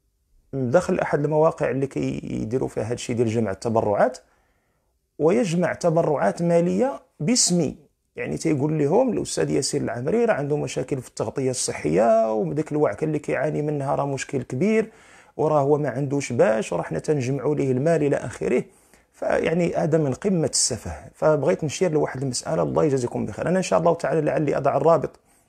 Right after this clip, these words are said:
في، آه، في توصيف ال-، ال-، هاد ال-، هاد البث المباشر إن شاء الله تعالى. أضع لكم الرابط باش الإخوة يدخلوا ويشوفوا الناس،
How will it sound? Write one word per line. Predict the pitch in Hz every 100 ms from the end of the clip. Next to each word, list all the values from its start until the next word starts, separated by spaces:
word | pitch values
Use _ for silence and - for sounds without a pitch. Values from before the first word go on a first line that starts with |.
| _ _ _ _ _ _
في، | - 123 127 -
آه، | - 143 - - 131
في | 120 139
توصيف | 139 131 - 131 -
ال-، | 123 -
ال-، | - 113
هاد | 110 127
ال-، | 117
هاد | 110
البث | 107 101 127 -
المباشر | 117 120 139 - 120
إن | 117
شاء | 123
الله | 123 127
تعالى. | - 95 160 233 - _ - _ _ _ -
أضع | 139 143
لكم | 165 165 151
الرابط | 156 170 233 240 -
باش | 175 190 -
الإخوة | 170 - - - 202
يدخلوا | - 196 208
ويشوفوا | 165 185 -
الناس، | 180 208 - -